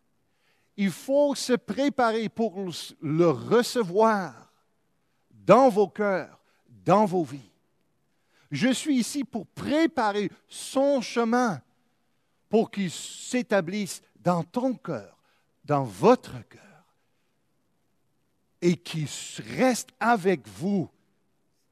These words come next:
éternellement. Il est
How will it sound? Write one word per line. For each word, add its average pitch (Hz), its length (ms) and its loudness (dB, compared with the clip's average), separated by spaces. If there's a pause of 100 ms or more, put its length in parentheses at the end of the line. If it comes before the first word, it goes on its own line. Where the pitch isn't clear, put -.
(140)
éternellement. 110 760 -2 (1120)
Il 247 240 2
est 208 260 4